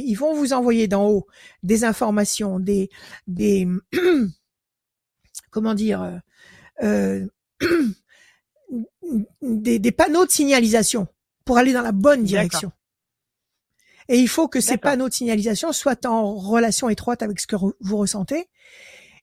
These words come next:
Speaker 1: et que, que ça vous parle. Il faut que ça vous parle. Il faut que ça provoque en vous une bouffée de, d'hilarité là, au niveau du plexus solaire.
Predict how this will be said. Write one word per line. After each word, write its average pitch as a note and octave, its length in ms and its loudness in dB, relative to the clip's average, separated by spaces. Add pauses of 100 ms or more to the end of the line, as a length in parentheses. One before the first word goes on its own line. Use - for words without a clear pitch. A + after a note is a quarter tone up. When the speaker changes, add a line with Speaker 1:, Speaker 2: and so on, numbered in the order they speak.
Speaker 1:
et A3+ 100 2
que, C4 220 -4
que - 140 -6
ça D4 140 2
vous C4+ 120 0
parle. G#3+ 420 0 (140)
Il G#3 60 -4
faut E4+ 140 -2
que - 60 -2
ça D4 100 2
vous B3 140 0
parle. D4 260 0
Il F#3 60 0
faut C4 120 -6
que - 60 -6
ça A#3 140 -2
provoque - 440 0
en A#3+ 120 2
vous D4 320 2 (360)
une A3+ 200 2
bouffée - 480 0
de, G#3 320 -2 (400)
d'hilarité B3+ 640 2
là, A3 240 0
au G#3 80 0
niveau A3+ 220 0
du A3 120 -2
plexus A#3 320 -2
solaire. A#3+ 560 -4